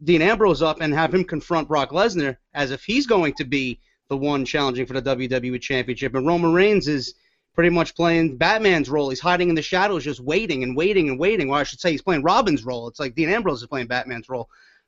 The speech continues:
But, um, Dean Ambrose, he confronted Brock Lesnar, and to me, Roman Reigns should be confronting Brock Lesnar because this is about Roman, and he lost the title because Triple H messed up the system. He came out number thirty.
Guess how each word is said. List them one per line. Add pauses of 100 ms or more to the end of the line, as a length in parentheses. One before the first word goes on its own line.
But,
um, (220)
Dean
Ambrose, (100)
he
confronted
Brock
Lesnar,
and
to
me, (300)
Roman
Reigns
should
be
confronting
Brock
Lesnar
because
this
is
about
Roman,
and
he
lost
the
title (280)
because
Triple
H (580)
messed
up
the
system.
He
came
out
number
thirty.